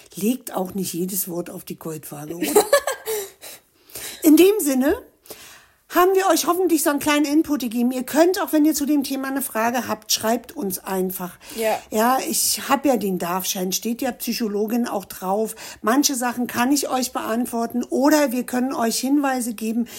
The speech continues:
Speaker 1: wen ihr fragen könnt. Ja, was ganz wichtig ist, könnt ihr, das ist immer anonym, weil das sieht ja keiner, das wird ja nicht veröffentlicht,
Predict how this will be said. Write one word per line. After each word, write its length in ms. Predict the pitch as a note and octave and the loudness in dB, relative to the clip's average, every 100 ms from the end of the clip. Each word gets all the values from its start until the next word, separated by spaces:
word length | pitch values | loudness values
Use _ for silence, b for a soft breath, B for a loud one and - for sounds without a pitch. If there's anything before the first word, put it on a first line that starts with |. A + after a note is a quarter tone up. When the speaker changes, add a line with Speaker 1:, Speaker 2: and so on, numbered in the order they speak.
| B B - | B B -8
Speaker 1:
wen 380 | F3+ A3+ B3+ C4 | 2 4 6 4
ihr 200 | A3+ A3+ | 0 -2
fragen 580 | - G3+ G3 F#3+ G#3+ | -2 -2 -2 -2 -4
könnt. 400 | G3 F#3 E3 F3 - _ _ b b | -6 -6 -8 -8 -14 _ _ b b
Ja, 220 | G3 A3+ | -2 0
was 180 | A#3+ B3 | 0 -2
ganz 300 | - B3 A#3+ | 0 0 0
wichtig 420 | A#3+ B3 - A#3 | -2 -4 -4 -6
ist, 240 | A3+ G#3+ - B B B | -4 -6 -6 B B B
könnt 300 | - C4 C#4 | 0 2 4
ihr, 180 | C4+ C4 | 2 2
das 280 | C4 B3 C#4 | 2 0 0
ist 120 | - | -2
immer 360 | D#4+ D4 D#4 | 4 6 6
anonym, 480 | A#3 A#3+ A#3+ A3+ D#4 F4+ | 2 2 4 6 6 6
weil 120 | A3+ | 2
das 180 | G3+ F#3 | 0 -2
sieht 180 | A#3+ | 0
ja 120 | D4 C4+ | 0 -2
keiner, 380 | C4 C4 C4+ | -2 -2 -2
das 220 | A3+ G#3+ A3 | -2 -4 -4
wird 160 | A#3 | -2
ja 80 | A3 | -2
nicht 220 | G#3+ F#3+ | -2 -4
veröffentlicht, 680 | F#3 F3 G#3+ A#3+ A#3 A3 - | -6 -8 -4 -4 -4 -6 -8